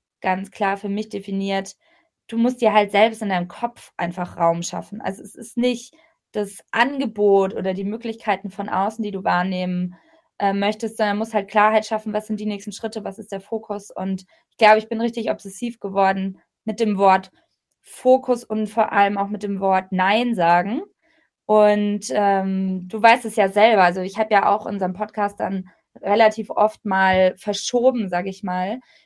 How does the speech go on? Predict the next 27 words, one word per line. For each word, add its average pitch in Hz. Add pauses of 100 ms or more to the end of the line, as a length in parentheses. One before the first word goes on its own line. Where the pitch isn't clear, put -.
(120)
Nicht, 277
weil 220
ich 226
gar 226
keine 220
Lust 262
drauf 214
hatte, 202
im 196
Gegenteil, 202
ich -
liebe 254
es 196
ja, 180
Podcasts 214
zu 208
machen 202
und 190
ich 196
find 233
auch 214
jetzt 233
schon 262
unser 190
Gespräch 202
voll 196
schön. 202